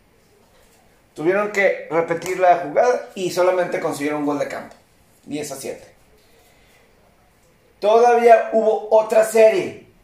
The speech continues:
más adelante y lo mismo. Todavía hubo una serie más adelante en el que Daniel Jones, el mariscal de campo de Gigantes, consigue un touchdown por tierra y de cualquier manera,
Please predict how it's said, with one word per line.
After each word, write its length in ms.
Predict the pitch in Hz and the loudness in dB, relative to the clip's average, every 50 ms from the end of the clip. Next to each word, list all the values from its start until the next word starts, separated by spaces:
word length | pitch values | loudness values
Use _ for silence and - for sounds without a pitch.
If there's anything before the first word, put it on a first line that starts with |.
| _ _ _ | _ _ _
más 500 | - 139 143 156 165 180 202 208 208 208 | -18 -14 -12 -8 -4 -2 0 0 0 2
adelante 720 | 220 202 202 196 196 202 202 202 202 - 233 - - - _ _ _ _ _ _ _ _ _ _ | 0 2 2 4 2 2 2 0 -4 -12 -14 -18 -18 -20 _ _ _ _ _ _ _ _ _ _
y 120 | - 156 | -12 -8
lo 200 | 160 156 151 147 | -4 -2 -2 -2
mismo. 400 | 147 170 180 170 147 - - - - - _ _ _ _ _ _ _ _ _ _ _ _ _ _ _ - | -2 -2 -2 -4 -4 -6 -10 -14 -18 -20 _ _ _ _ _ _ _ _ _ _ _ _ _ _ _ -4
Todavía 240 | - 165 175 196 196 | -2 -2 0 0 -2
hubo 100 | 196 196 | -2 -2
una 140 | 196 196 190 | 0 0 0
serie 200 | 196 196 196 196 | 0 -2 0 0
más 140 | 196 196 | 0 2
adelante 560 | 196 180 190 196 196 196 - 233 233 233 - - - - - _ - | 2 2 2 2 2 2 0 -2 -2 -4 -8 -16 -20 -20 -16 _ -8
en 120 | 175 175 | -4 0
el 160 | 180 175 180 | 0 0 0
que 140 | 175 175 190 | -2 -2 0
Daniel 420 | 185 202 208 226 233 233 226 180 160 | 2 4 4 4 2 -2 -2 -2 -2
Jones, 500 | 202 214 202 185 151 - - - - - - | 0 0 0 0 -2 -6 -10 -14 -12 -4 -2
el 200 | 170 165 160 160 | 0 0 0 -2
mariscal 440 | 165 170 170 165 - - 202 202 202 | -4 -4 -6 -6 -4 -2 -2 -2 -2
de 80 | 196 | -2
campo 320 | 196 185 185 180 - 180 185 | -2 -2 -4 -4 -2 -4 -2
de 100 | 175 - | -2 -4
Gigantes, 680 | 165 156 156 170 175 170 - - 135 123 - - - - _ _ - - - - - | -4 -2 0 0 0 0 -2 -6 -10 -10 -10 -14 -20 -20 _ _ -20 -20 -20 -20 -8
consigue 640 | - 175 185 185 185 208 220 214 214 202 - 208 - | -2 -2 0 0 -2 -4 -6 -4 -4 -4 -4 -4 -4
un 240 | - 202 214 220 214 | -4 -2 -2 -2 -2
touchdown 460 | 214 214 214 208 208 214 208 - - | -4 -4 -4 -2 -2 -2 -2 -2 -4
por 260 | - - 254 240 - - | -4 -2 -2 -2 -2 -2
tierra 640 | - 226 247 269 294 285 285 285 285 - - - _ _ _ _ _ _ _ _ _ - | 0 2 2 4 4 2 0 0 -4 -8 -18 -20 _ _ _ _ _ _ _ _ _ -8
y 100 | 170 170 | -6 -2
de 200 | 175 185 180 - | 0 0 0 0
cualquier 520 | - 180 190 180 - - 233 233 220 214 | 0 0 0 0 0 2 2 2 2 2
manera, 760 | 208 202 196 202 202 202 196 196 196 196 - - - - - | -2 -2 -2 0 0 2 2 0 0 -2 -6 -14 -18 -20 -20